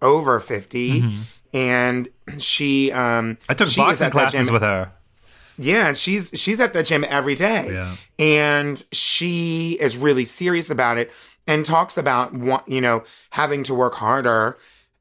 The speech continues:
Speaker 1: now than she did ten, twenty years ago.
Speaker 2: Yeah.
Speaker 1: Um,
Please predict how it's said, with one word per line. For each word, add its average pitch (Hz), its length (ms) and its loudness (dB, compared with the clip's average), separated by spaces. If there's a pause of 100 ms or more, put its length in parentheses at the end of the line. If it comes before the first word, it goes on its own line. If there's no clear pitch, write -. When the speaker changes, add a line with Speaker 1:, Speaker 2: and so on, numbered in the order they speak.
(160)
Speaker 1:
now 127 480 0
than 120 160 0
she 131 180 -2
did 117 320 2
ten, 117 220 -6
twenty 117 420 -6
years 180 340 -2
ago. - 380 -12
Speaker 2:
Yeah. 95 360 -8 (140)
Speaker 1:
Um, 127 460 0